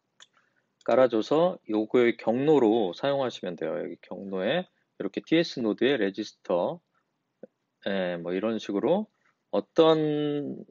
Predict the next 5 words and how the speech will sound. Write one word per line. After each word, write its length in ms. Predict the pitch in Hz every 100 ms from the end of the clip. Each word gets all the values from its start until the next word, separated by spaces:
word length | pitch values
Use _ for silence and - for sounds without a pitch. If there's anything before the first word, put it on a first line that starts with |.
| - _
경로를 540 | 113 127 147 156 139
하는데 580 | 156 143 127 165 95 80 _ _ _ _
이 180 | 120 113
티에스 380 | - 240 226 170
노드의 1120 | 120 123 - 156 151 147 143 147 175 208